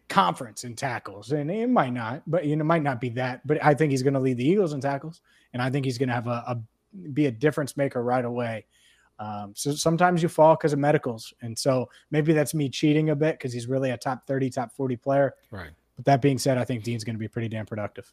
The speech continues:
Speaker 2: I think he's gonna be very good also. And, uh, not to toot your horn, but he probably would have been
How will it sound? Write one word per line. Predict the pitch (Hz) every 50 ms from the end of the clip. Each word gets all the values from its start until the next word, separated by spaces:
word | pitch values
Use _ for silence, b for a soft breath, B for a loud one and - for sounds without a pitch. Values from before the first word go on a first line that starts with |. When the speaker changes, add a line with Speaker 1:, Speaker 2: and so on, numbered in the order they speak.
| _ _ _ _ _ _ _ -
Speaker 2:
I | 110 107
think | 117 - 135 120 104
he's | 120 104
gonna | 107 120 117 113 104
be | 110 107
very | 104 95 95 117 123 127 131 127
good | 104 120 131 131 127 127
also. | - 127 127 131 127 - - 147 139 139 131 113 110 B B B B B B _
And, | - 123 123 117 113 113 110 107 101 107
uh, | 110 110 107 104 104 101 98 95 104 - _ _ _ _ _ -
not | - 123 120 117 113 - -
to | 151
toot | 135 - -
your | 120 104
horn, | 131 135 131 131 131
but | 113 113 101 98 -
he | 101 107
probably | - - 117 120 117 113 113 104 110 113
would | 110 107 113 110
have | 107 95
been | 92 110 107 101 101